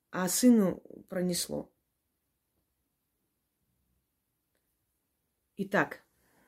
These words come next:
я вам объяснила, как читать.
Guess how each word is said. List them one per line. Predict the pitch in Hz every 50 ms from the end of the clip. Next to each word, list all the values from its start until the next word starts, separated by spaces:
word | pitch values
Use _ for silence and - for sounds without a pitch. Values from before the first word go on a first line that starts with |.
| _ _ _ _ _ _ _ _ _ _ _ _ _ _ _ _ _ _ _ - - - _ _ _ _ _ _ _ _ _ _ _ _ _ _ _ _ _ _ _ -
я | 185 196 196
вам | 208 214 208
объяснила, | 196 190 202 196 - - 156 147 143 143
как | 143 - 147 - -
читать. | - - - - 214 226 240 - -